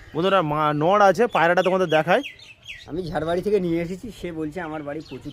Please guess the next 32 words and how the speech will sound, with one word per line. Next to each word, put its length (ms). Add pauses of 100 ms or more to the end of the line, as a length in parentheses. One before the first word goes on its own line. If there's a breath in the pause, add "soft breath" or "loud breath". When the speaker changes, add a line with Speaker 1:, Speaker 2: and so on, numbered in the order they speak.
Speaker 2:
ফ্রাই 240
করে। 80 (360)
Speaker 1:
এই 100
পায়রাটা? 300
Speaker 2:
হুম, 100
প্রচুর 340
ওড়ে। 140 (320)
Speaker 1:
বন্ধুরা, 260
দেখায় 360
এই 160
রামপুরি 340
নরটা, 400
এটা 140
নর 220
পায়রা 260
আছে, 220
রামপুরি। 460 (540)
আর 100
তোমাদের 240 (220)
পায়রাটার 260
চোখের 280
কোয়ালিটি 300
দেখুন, 280 (680)
পায়রার 180
নজরটা 440
দেখুন 220
কেমন, 260 (440)
ডানার 240
কোয়ালিটি 240
দেখো 160
দেখি, 140
ডানা, 260